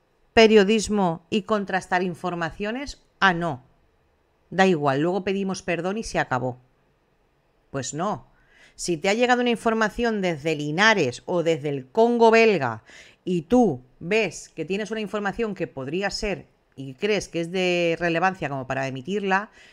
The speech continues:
te informas, vas a la fuente co-, que corresponda y la das o no la das. Pero no, la damos y os voy a decir por qué, entiendo yo que será.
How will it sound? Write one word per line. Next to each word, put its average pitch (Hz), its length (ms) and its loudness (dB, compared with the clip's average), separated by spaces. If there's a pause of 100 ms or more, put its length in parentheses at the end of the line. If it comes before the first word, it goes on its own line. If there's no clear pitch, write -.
(200)
te 165 100 -4
informas, 185 800 -4
vas - 240 -6
a 151 60 -6
la 131 120 -4
fuente 165 560 -4
co-, 156 440 -8
que 143 460 -4
corresponda 226 800 -2 (280)
y 180 140 -4
la 151 160 0
das 143 260 -4
o 180 40 -4
no 196 100 -6
la 175 80 0
das. 151 420 -4 (480)
Pero 175 240 0
no, 185 340 -2
la 190 300 4
damos 254 460 4 (200)
y 196 120 -4
os 170 80 -2
voy 196 120 -4
a 190 60 -2
decir 165 220 -6
por 135 180 -6
qué, 151 120 -2
entiendo 135 420 -2
yo 123 160 -10
que 123 80 -18
será. 117 320 -8